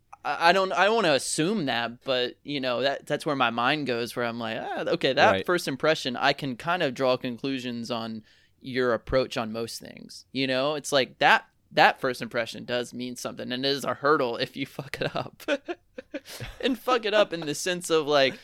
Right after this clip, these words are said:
Speaker 1: not making things awkward. I know I've made, you know, I've been on awkward dates and, like, conversations not going the way I want, and, like, my approach was a little off and it didn't work out, and that's okay. But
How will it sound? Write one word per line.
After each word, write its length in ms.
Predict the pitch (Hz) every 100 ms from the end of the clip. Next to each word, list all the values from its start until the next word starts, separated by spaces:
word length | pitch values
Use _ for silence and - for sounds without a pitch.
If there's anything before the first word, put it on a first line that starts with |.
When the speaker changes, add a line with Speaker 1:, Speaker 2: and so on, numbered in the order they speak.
| - - - -
Speaker 1:
not 240 | 202 320
making 320 | 277 196 185 156
things 220 | 151 135
awkward. 360 | 143 160 180
I 100 | 175
know 200 | 190 175 151
I've 240 | 175 214
made, 240 | 147 135 123 _ _ _ _ _
you 140 | 147 127
know, 100 | 117
I've 160 | 196
been 120 | 131
on 120 | 113 107
awkward 420 | 117 - 110 -
dates 360 | 123 143 -
and, 100 | 123
like, 180 | 117 113
conversations 720 | - 123 113 113 127 - 127
not 160 | 139 107
going 220 | 131 127
the 80 | 123
way 160 | 123 123
I 120 | 117
want, 340 | 113 127 180 -
and, 180 | - 127
like, 240 | 123 123 - _ - - _
my 220 | 127 120
approach 460 | 110 - 139 143 -
was 160 | 143 127
a 40 |
little 280 | 135 143 139
off 340 | 139 170 214 139
and 120 | 127
it 80 | 127
didn't 200 | 139 139
work 240 | 139 139
out, 260 | 135 156 202
and 80 | 135
that's 200 | 131 -
okay. 420 | 131 - 160 208 170
But 320 | 135 131